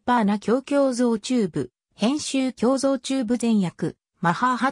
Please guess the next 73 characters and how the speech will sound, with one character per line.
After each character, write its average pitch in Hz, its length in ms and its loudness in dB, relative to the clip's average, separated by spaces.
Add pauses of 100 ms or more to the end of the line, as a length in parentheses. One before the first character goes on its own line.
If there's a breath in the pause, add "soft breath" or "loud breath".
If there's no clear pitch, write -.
テ 254 100 -2
ィ 240 60 0
パ 226 160 -2
ド 240 160 2
ー 233 40 -4
パ 240 200 0
マ 220 160 2
行 196 240 2
チ 247 160 -2
ュ 302 100 0
ー 311 60 -2
ラ 262 100 0
マ 254 180 2
ル 254 140 -4
キ 220 180 0
ア 214 80 2
行 196 240 0
ア 190 100 2
ン 233 80 0
グ 269 120 0
リ 254 100 0
マ 214 220 2
ー 175 80 0
ラ、 165 220 0 (220)
行 254 300 2
ア 254 40 2
ッ 247 40 -4
サ 269 240 -2
ラ 277 200 2
ー - 20 0
ヤ 269 140 0
ナ 233 160 2
行 240 260 2
バ 196 140 2
フ 240 140 -4
ダ 233 160 2
ー - 20 -10
ト 233 100 -4
ゥ 220 60 0
カ 190 120 -2
教 247 240 0
教 262 300 2
蔵 240 220 2
総 233 260 0
応 208 160 2
部、 160 240 -4 (240)
編 226 220 0
集 262 340 -2
教 285 300 0
蔵 277 180 0
総 262 380 0
応 269 40 0
部 247 160 0
前 269 200 0
役、 190 260 0
ユ 190 180 2
ー - 20 -2
ゲ 233 140 0
編 233 280 0
前 226 180 2
役、 180 400 -4 (220)
デ 220 180 4
ー - 20 0
バ 269 120 -4
タ 262 220 -2
ー 247 40 -4
総 262 420 2
応 254 100 2
ブ 214 120 0
ラ 247 140 2
フ 262 120 -4
マ 240 140 2
総 196 320 0